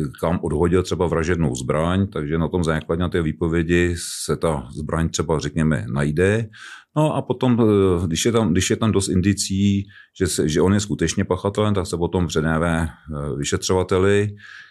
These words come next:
který potom s ním postupuje dál a po-, vlastně zase sděluje mu obvinění nebo, <clears throat> nebo mu teda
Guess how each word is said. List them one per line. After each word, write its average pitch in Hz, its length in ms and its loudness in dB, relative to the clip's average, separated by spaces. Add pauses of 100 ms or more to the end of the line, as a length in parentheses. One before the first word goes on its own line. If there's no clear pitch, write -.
(180)
který 85 240 0
potom 85 260 0
s - 100 -4
ním 80 220 2
postupuje 82 460 0
dál 78 360 2 (520)
a 78 40 -6
po-, 76 320 0
vlastně 76 460 0
zase 76 340 -4
sděluje 80 320 2
mu 76 160 2
obvinění 80 340 2
nebo, 80 240 0 (520)
<clears throat> - 500 -20
nebo 71 220 0
mu 85 120 4
teda 85 260 2